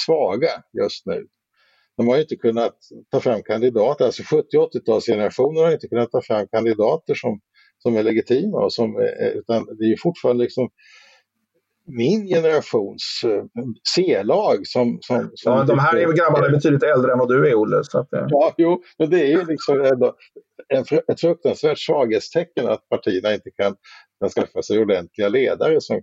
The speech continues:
Speaker 1: som, som, som både är anständiga och skickliga och, och dugliga. Så att det är ju en annan aspekt på det.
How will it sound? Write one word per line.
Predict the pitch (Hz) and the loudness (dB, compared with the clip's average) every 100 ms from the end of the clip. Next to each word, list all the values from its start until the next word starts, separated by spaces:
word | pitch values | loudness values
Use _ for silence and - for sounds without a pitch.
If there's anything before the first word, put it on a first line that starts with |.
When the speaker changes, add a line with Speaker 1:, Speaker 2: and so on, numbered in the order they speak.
| - | -8
Speaker 1:
som, | - 98 - | -12 -10 -10
som, | - 107 - | -10 -10 -10
som | - 104 - - - | -12 -12 -12 -16 -4
både | 95 104 | 0 2
är | |
anständiga | 131 123 - 107 98 131 | 0 -2 -4 -4 0 0
och | 123 | 2
skickliga | 135 - - 92 104 | -2 -4 -4 -2 -2
och, | 107 - | -4 -4
och | 113 | -4
dugliga. | 117 113 90 95 92 - _ - _ _ _ | 0 0 -2 -6 -6 -8 _ -20 _ _ _
Så | - 120 | -4 -4
att | 123 | 0
det | 127 | 2
är | 143 | 4
ju | 160 | 4
en | |
annan | 160 139 156 | 2 0 0
aspekt | 240 139 120 - | 2 0 -2 0
på | 107 | 0
det. | 104 | 0